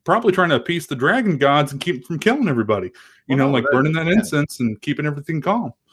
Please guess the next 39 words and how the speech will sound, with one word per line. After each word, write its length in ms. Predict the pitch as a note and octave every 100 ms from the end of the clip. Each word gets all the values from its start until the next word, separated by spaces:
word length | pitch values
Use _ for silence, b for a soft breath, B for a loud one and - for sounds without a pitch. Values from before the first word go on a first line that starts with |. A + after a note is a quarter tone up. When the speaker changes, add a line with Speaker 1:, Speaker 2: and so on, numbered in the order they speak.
| b A#2+
Speaker 2:
Well, 220 | D3+ D#3+
with 80 | D#3
that 140 | C#3+
story, 180 | E3 G3
they 80 | -
said 180 | C#3+ B2+
that 140 | A2+
they, 240 | A#2 A#2 A2+
they 100 | A2+
couldn't 200 | A2 E3+
even, 180 | D#3 C3+ G#2+ A#2+
the, 180 | B2 _
the 140 | A2+
weird 240 | A#2 G#3 -
part 140 | G3
about 200 | D3+ G#2 G2+ F#2+ _
that, 180 | B2 G#2
that 240 | B2 C3
story 280 | - C#3 C3
was 120 | A2
there 120 | G#2 G#2
was, 120 | G#2 _ _ _ -
there 100 | A#2+
wasn't 280 | D3+ G#3+ G3+
a 40 |
whole 260 | - D3 C#3
lot 160 | B2+
more 140 | A#2 G#2+
to 120 | C3
that 180 | A2+ F#2+
story 420 | - D#3 A#2 G2 b b b b b _ A#2+
other 320 | C3+ C#3 B2
than 400 | B2+ A#2+ A2 _ -
they 160 | A2+
said 220 | A2+ C#3+ B2+
that 100 | -
she 140 | C3+
looked 180 | A#2+ -
foreign 580 | _ C#3 C3 G#2+ G2+